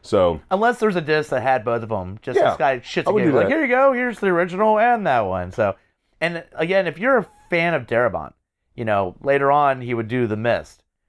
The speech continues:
Speaker 2: which I feel like this was kind of like him stretching his legs a little
Speaker 1: More
Speaker 2: bit.
Speaker 1: C G I.
Speaker 2: But I'm just talking about
Speaker 1: <laughs>
Speaker 2: dealing with people, like, the si-, situation of deal-, p-, dealing with this out-of-the-world kind of creature, you know, that
Speaker 1: Or
Speaker 2: later
Speaker 1: Walking
Speaker 2: on.
Speaker 1: Dead, where it's, like,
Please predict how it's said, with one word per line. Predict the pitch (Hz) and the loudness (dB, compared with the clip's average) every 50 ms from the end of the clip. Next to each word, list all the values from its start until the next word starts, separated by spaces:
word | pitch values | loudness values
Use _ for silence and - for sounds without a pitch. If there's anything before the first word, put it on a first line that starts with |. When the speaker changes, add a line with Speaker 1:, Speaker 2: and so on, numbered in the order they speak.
| _ _ | _ _
Speaker 2:
which | - 131 123 - | -4 -2 -2 -2
I | 135 135 | -2 -2
feel | 151 160 160 | 0 0 0
like | 156 139 123 | 0 0 0
this | 147 143 143 - 139 | 0 -2 0 -2 -4
was | 123 117 | -6 -4
kind | - 147 139 131 | -4 -4 -2 -2
of | 123 120 | -2 0
like | 127 123 117 110 - | 2 2 2 0 0
him | - 131 120 113 110 | -2 -4 -4 -4 -6
stretching | - - - 131 123 - - 120 | -10 -4 -4 -4 -4 -2 -6 -8
his | 107 95 | -8 -4
legs | 107 123 127 127 113 120 | 0 0 0 0 -2 -4
a | |
little | 107 110 107 107 | -4 -2 -2 0
Speaker 1:
More | 98 113 107 104 | 0 0 0 0
Speaker 2:
bit. | 101 | 0
Speaker 1:
C | 104 98 | 0 -2
G | 92 98 92 | 0 0 2
I. | 90 85 78 - _ _ _ _ _ _ _ _ - | 2 2 0 -2 _ _ _ _ _ _ _ _ -10
Speaker 2:
But | 170 165 156 185 196 180 156 | -8 -6 -4 -2 0 0 0
I'm | 190 208 | 0 -2
just | 220 214 - | -4 -4 -2
talking | - 185 175 160 160 160 | 0 0 0 0 0 -2
about | 139 143 139 135 135 - - | 0 2 2 2 2 2 0
Speaker 1:
<laughs> | |
Speaker 2:
dealing | 160 160 160 156 147 | 0 0 0 0 0
with | 147 147 143 143 - | 0 -2 -2 -2 -4
people, | - 156 131 139 147 139 135 127 127 127 - _ _ _ _ _ _ _ - | -6 -4 -2 0 2 2 2 2 0 -4 -8 _ _ _ _ _ _ _ -2
like, | 147 123 120 113 - _ _ _ _ _ _ _ - | 0 0 0 -2 -6 _ _ _ _ _ _ _ -10
the | 151 143 | -10 -10
si-, | - - 165 160 143 | -6 -6 -6 -6 -4
situation | - - 202 165 - 170 156 151 151 - - 151 135 127 127 | -4 -4 -4 -2 0 0 2 2 0 0 -2 -4 -4 -2 0
of | 123 117 117 117 | 0 0 0 -2
deal-, | - 139 131 123 113 | -2 -2 -2 -2 -2
p-, | - - 160 | -6 -10 -12
dealing | - 135 123 120 139 151 156 147 135 123 | -10 -10 -6 -4 -2 0 0 0 0 0
with | 120 120 117 - - | 0 0 0 0 -4
this | - 123 107 - - - _ _ _ _ - | -6 -8 -8 -8 -10 -18 _ _ _ _ -4
out-of-the-world | - 120 123 127 120 120 107 110 117 120 120 117 113 107 104 - | 0 0 2 2 0 -2 -2 0 2 2 4 4 2 0 -2 -6
kind | - 127 120 104 | -6 -6 -6 -6
of | 92 - | -6 -6
creature, | - 131 120 107 - 92 80 73 - _ _ _ _ _ _ _ - | -6 -4 -4 -4 -4 -8 -12 -12 -14 _ _ _ _ _ _ _ -8
you | 120 104 | -6 -4
know, | 95 90 85 87 - _ _ _ _ _ _ _ - | -4 -6 -6 -8 -14 _ _ _ _ _ _ _ -4
that | - 120 107 | -2 0 2
Speaker 1:
Or | 151 147 | 4 4
Speaker 2:
later | 135 131 127 131 | 2 2 4 4
Speaker 1:
Walking | 135 131 123 | 2 2 2
Speaker 2:
on. | 107 104 | 2 2
Speaker 1:
Dead, | 120 120 110 98 | 2 2 2 2
where | 95 98 95 98 | 2 2 0 0
it's, | 95 - | 0 0
like, | 113 101 92 87 | 2 2 2 0